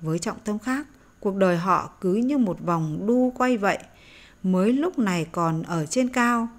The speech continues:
lúc khác đã xuống đáy, và họ cố gắng bù đắp một điểm yếu này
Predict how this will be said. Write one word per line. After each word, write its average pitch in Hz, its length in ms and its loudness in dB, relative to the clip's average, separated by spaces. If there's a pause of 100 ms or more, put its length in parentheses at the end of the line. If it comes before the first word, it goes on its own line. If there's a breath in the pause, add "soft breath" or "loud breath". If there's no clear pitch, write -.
lúc 277 180 -4
khác 294 360 -4
đã 160 280 -6
xuống 196 280 -4
đáy, 185 260 0 (400 loud breath)
và 214 160 4
họ 208 300 2
cố 196 160 2
gắng 214 360 0
bù 180 180 2
đắp 233 280 -2
một 185 280 2
điểm 165 240 0
yếu 170 240 2
này 196 340 0